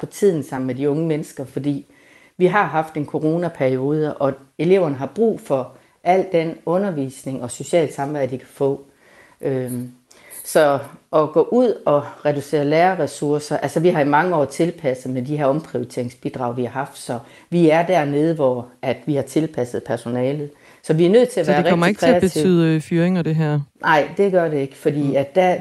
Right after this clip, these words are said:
Speaker 1: det, vi vil ikke lade det gå ud over undervisningskvalitet, at der er stigende elpriser. Så må vi simpelthen, øh, kigge det hele igennem og finde ud af, hvordan kan vi så gøre.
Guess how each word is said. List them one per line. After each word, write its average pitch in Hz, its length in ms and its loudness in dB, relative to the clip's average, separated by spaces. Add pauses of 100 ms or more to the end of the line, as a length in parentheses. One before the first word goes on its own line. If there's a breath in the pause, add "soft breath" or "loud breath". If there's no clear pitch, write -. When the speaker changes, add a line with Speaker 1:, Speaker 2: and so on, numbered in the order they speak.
Speaker 1:
det, 190 100 2
vi 208 120 6
vil 185 120 2
ikke 180 140 2
lade 151 120 2
det 147 80 -4
gå 165 60 0
ud 160 60 2
over 131 340 0
undervisningskvalitet, 135 1120 -2
at 110 180 -2
der 123 60 0
er 120 180 0
stigende 156 400 -2
elpriser. 127 460 -2
Så 170 120 -4
må 165 80 0
vi 135 120 -2
simpelthen, 143 640 -4 (540 loud breath)
øh, 131 360 -4 (1000)
kigge 175 180 -6
det 165 80 2
hele 208 260 6
igennem 151 340 2
og 117 80 -8
finde 156 180 -6
ud 139 40 -2
af, 131 60 -2
hvordan 131 200 -2
kan - 120 -12
vi 123 40 -10
så 131 140 -2
gøre. 127 200 -2